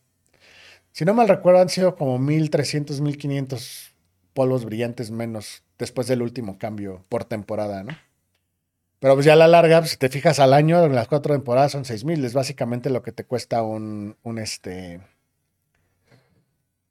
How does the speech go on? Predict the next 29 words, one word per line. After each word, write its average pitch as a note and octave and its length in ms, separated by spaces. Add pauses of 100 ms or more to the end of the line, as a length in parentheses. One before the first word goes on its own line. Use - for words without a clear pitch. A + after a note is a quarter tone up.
(640)
un, C#3+ 160
este, C3 320
¿cómo E3+ 140
se F#3+ 100
llama? C#4 280 (420)
Un F3 140
ornamento D3+ 720 (440)
de B2 100
un, C3+ 280
de B2+ 140
un C#3 140
solo C3+ 380
personaje, A2 560
¿no? C#3 160 (1000)
Es A#2+ 100
más C3 200
o C#3 40
menos C3+ 200
para A#2 160
que - 80
se A#2+ 60
vayan B2 180
dando B2+ 160
una B2+ 100
idea A#2 100
de A#2 100
cómo A#2 200
funciona, G#2+ 440
¿no? D#3 140